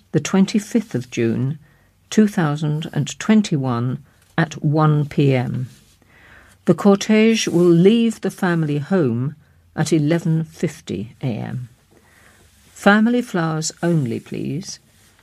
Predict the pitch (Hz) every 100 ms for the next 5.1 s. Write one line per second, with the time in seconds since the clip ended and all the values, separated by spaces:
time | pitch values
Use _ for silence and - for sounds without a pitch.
0 | _ - 156 151 160 - 202 208 - -
1 | 147 - 123 160 160 127 156 202 - -
2 | _ - 202 185 196 185 165 135 - 131
3 | 131 - - 113 117 151 - _ _ _
4 | _ _ _ 160 180 190 202 165 135 135
5 | -